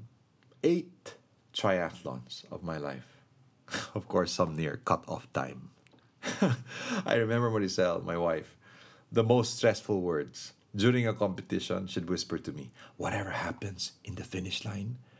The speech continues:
you better look good because I'm gonna take your picture and post it on Facebook." Essentially, three things to remember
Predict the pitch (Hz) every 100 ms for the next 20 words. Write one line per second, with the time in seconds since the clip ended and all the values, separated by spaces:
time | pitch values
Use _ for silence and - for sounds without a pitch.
0 | - - - - 110 107 98 92 87 -
1 | 104 101 - 113 98 104 95 95 92 -
2 | 117 113 - _ - 113 - _ - 123
3 | - 117 113 - 92 90 117 110 - 110
4 | - 110 107 110 104 92 - - - -
5 | - _ _ _ _ _ _ _ _ _
6 | - - - - 180 - 151 139 131 120
7 | 113 110 - - - - - _ _ _
8 | - 143 143 131 123 - 101 92 87 82
9 | 73 -